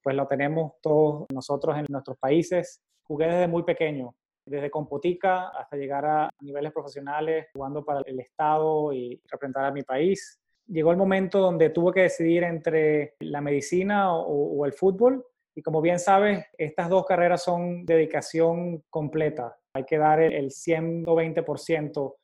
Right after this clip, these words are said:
y no menos para poder lograr la excelencia. La realidad fue que quizás las oportunidades se me dieron un poco más fáciles en la parte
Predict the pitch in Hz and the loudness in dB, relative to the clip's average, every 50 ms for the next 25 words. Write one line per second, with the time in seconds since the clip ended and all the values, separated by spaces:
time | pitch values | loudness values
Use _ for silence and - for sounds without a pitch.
0 | _ _ _ 151 151 147 147 151 156 160 160 151 143 135 - - _ - 147 143 | _ _ _ -6 -4 -2 -2 -2 -2 -2 -2 -2 -4 -6 -8 -10 _ -6 -4 -4
1 | 131 - 143 139 139 139 143 151 147 147 143 143 147 147 143 135 - - 135 135 | -4 -2 -2 -2 -2 0 0 -2 0 0 0 0 0 0 -2 -4 -6 -8 -8 -6
2 | 135 135 127 - 131 127 120 - - 185 165 160 151 156 156 156 156 156 160 160 | -8 -8 -10 -12 -12 -14 -12 -10 -6 -4 -2 -2 0 0 2 2 4 6 6 6
3 | 165 170 170 196 190 185 180 180 - 190 180 175 170 - 165 156 - - 165 160 | 6 4 4 4 4 4 4 2 0 0 2 2 0 0 -4 -6 -2 -2 -2 0
4 | 180 180 175 175 170 160 160 160 151 151 151 151 156 170 - 185 160 156 156 160 | 0 -2 0 0 -2 -2 0 -2 -2 0 0 2 2 0 0 -2 0 0 0 2
5 | 165 160 151 165 160 156 165 165 165 160 156 - - - 165 156 147 - 170 160 | 0 0 0 0 2 2 2 0 0 -2 -4 -2 0 0 0 0 -2 -4 -2 2
6 | 160 165 160 160 - 147 143 135 - - 143 143 139 143 - - 156 151 151 151 | 2 2 2 0 -4 -8 -10 -10 -6 -4 -4 -4 -2 -4 -2 0 2 2 4 2
7 | 147 143 143 | 2 0 -2